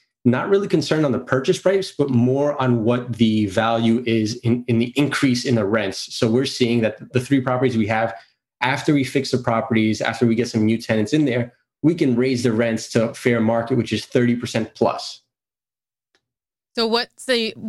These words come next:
Speaker 2: for this first property you did, what were the rents when you purchased it? And then what are the rents now?
Speaker 1: So they're, uh, twelve hundred dollars a piece.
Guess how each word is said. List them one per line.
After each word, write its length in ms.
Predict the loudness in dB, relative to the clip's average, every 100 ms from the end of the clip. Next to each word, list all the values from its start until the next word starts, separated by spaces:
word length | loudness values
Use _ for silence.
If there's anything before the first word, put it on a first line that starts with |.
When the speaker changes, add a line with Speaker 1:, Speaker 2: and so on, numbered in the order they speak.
| -6
Speaker 2:
for 160 | -2 -2
this 180 | -2 -2
first 300 | -2 -2 -2
property 380 | -4 -2 -6
you 180 | -4 -4
did, 260 | -4 -4 -2
what 100 | -2
were 120 | -2
the 100 | -2
rents 500 | -2 -4 -6 -8 -8
when 100 | -6
you 60 | -6
purchased 360 | -4 -6 -6 -6
it? 140 | -4
And 140 | -4
then 300 | -4 -4 -4
what 120 | -4 -4
are 100 | -4
the 140 | -6
rents 320 | -6 -8 -8
now? 320 | -6 -6 -8 -12 _ _ -14
Speaker 1:
So 260 | -2 0
they're, 420 | 2 2 2 0 0
uh, 260 | 0 -2
twelve 240 | 0 0 2
hundred 140 | 0
dollars 240 | 0 0
a 60 | 0
piece. 440 | 0 -2 -4 -12